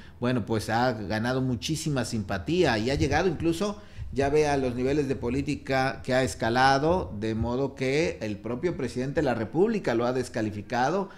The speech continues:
mientras que el movimiento gana cada día más y más adeptos. Vamos a ver qué pasa el próximo nueve de marzo. Por lo pronto, en el Congreso piden que no se sancione a cualquier trabajadora que,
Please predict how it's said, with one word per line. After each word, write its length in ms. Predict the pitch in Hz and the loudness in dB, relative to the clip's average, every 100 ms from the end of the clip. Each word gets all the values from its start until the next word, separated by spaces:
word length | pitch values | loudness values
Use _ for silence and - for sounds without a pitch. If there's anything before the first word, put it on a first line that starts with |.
| - - | -16 -4
mientras 400 | 123 123 151 - | -2 0 -2 0
que 80 | |
el 60 | 127 | -2
movimiento 580 | 120 110 113 127 131 139 | 0 -2 -2 -4 -4 -2
gana 320 | 123 135 151 | 0 -2 -2
cada 220 | 139 139 | 0 0
día 240 | 131 139 139 | 2 0 0
más 520 | 123 117 127 - - - | -2 -2 -2 -6 -8 -4
y 160 | 123 | -2
más 440 | 117 110 113 - - 110 | -2 -2 -2 -6 -10 -4
adeptos. 800 | 113 113 107 - - 87 - 98 | -2 -2 -4 -4 -8 -8 -8 -6
Vamos 300 | 110 127 110 | -4 -2 0
a 60 | |
ver 280 | 117 156 147 | 0 0 -2
qué 100 | 127 | -6
pasa 520 | 113 139 139 170 170 - - - - | -2 -2 0 -2 -4 -10 -20 -14 -6
el 160 | 104 | -6
próximo 480 | 98 123 - 120 117 | -2 -2 -2 -2 0
nueve 220 | 120 123 | 0 2
de 80 | 113 | 2
marzo. 580 | 120 143 139 160 165 - | 0 0 -2 -2 -4 -2
Por 180 | 123 135 | -4 -2
lo 120 | 110 | -4
pronto, 680 | 123 160 170 - 190 185 - - - | -2 -2 -2 -2 -2 -2 -8 -12 -8
en 120 | 113 107 | -6 -4
el 140 | 101 | -6
Congreso 500 | 104 104 120 131 135 | -6 -2 -2 -2 -4
piden 340 | 87 143 160 151 | -2 -2 -2 -4
que 160 | 110 | -4
no 480 | 104 107 110 113 113 | -4 -4 0 2 0
se 160 | - 110 | -4 -8
sancione 720 | 110 107 123 123 139 160 170 | -6 -6 -2 -2 0 -2 -2
a 120 | 113 | -4
cualquier 480 | - 101 95 123 113 | -4 -6 -6 -4 -4
trabajadora 840 | 117 110 110 127 156 170 170 127 95 | -4 -4 -4 -2 0 2 0 -4 -8
que, 540 | 107 104 98 95 76 | -6 -4 -2 -4 -6